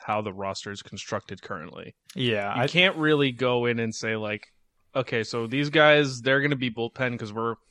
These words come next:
Speaker 1: we're getting dudes."
Speaker 2: Mm-hmm.
Speaker 1: You can't say that. You gotta just work with what you got on the roster.
Speaker 2: Well, it's, it's, it's exactly why, like Cora said, as of now, like, Chris Sale's gonna be our opening day starter.
Speaker 1: Mm-hmm.
Speaker 2: And everyone flipped out because it's like, "Oh my God, Chris Sale, really?" After, like,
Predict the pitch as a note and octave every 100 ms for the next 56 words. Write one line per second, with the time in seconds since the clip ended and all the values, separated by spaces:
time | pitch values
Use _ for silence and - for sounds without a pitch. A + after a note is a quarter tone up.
0 | - E3 D3 B2 G#2+ G#2 - G2 D#2+ -
1 | - - _ F3+ C#3+ B2 D#3+ A3 D3 -
2 | A2 G2 G2 C3 C3 D3 D3 C3 B2+ C3
3 | - B2+ A#2 A#2+ - A2 A2+ G2 G2 F#2+
4 | C#2+ - - E3+ E3 D3+ E3 C#3 D3+ D3+
5 | D3 C3 C3+ C3+ B2+ B2 A#2+ A#2+ A2 -
6 | A#2+ A#2 - A2+ A2 G#2+ G#2+ - _ -
7 | - A2+ A2 A2+ A2+ A2 G#2+ G#2 - A2+
8 | - A2+ A2 A2 G#2 G#2+ G#2+ A2 G#2+ G#2+
9 | G2+ - G#2 G2 G2 D3+ D#3+ _ - A#2+
10 | A#2+ A#2+ A#2 - B2 G#2+ B2 A#2+ - G#2+
11 | A2 G#2+ - A#2+ A2+ A2 G#2 G#2+ A2 G#2
12 | - A2 - A2+ A2+ C3 B2 A2+ C3+ D3
13 | D3 B2+ A#2+ A#2 A2+ A2+ A2+